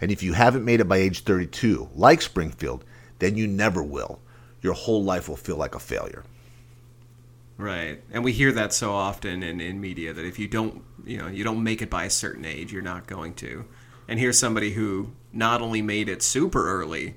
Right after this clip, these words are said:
Speaker 2: but came back later too, as we'll hear about.
Speaker 1: Absolutely.
Speaker 2: That's awesome.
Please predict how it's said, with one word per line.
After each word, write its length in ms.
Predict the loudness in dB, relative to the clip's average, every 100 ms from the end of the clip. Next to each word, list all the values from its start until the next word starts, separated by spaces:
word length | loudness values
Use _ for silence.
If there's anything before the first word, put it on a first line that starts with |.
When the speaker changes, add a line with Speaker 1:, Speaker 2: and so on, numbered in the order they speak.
| -14 -20 -20 -20 -8
Speaker 2:
but 180 | -6 -4
came 320 | -2 -2 -4
back 380 | -4 -2 -2 -6
later 420 | -4 0 0 -4
too, 380 | -6 -6 -6 -6
as 180 | -8 -8
we'll 120 | -10
hear 200 | -8 -8
about. 360 | -8 -12 -14 -16 -20 -20 -20 -4
Speaker 1:
Absolutely. 560 | -2 -2 -2 -4 -6 -8 -16 -20 -20 -12
Speaker 2:
That's 200 | -6 -4
awesome. 500 | -2 -2 -6 -8 -14